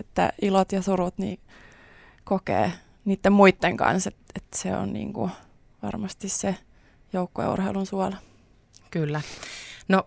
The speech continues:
Speaker 2: just pelattu M M-turnaus Tanskassa, se päättyi naisleijonien osalta. No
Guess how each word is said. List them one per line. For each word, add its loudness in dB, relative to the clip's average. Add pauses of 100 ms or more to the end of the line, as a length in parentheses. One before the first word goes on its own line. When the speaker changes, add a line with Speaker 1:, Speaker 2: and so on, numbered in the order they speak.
(120)
Speaker 2:
just 2
pelattu 0 (140)
M 2
M-turnaus -2
Tanskassa, 0 (120)
se 4
päättyi 2
naisleijonien 2
osalta. -2 (240)
No 0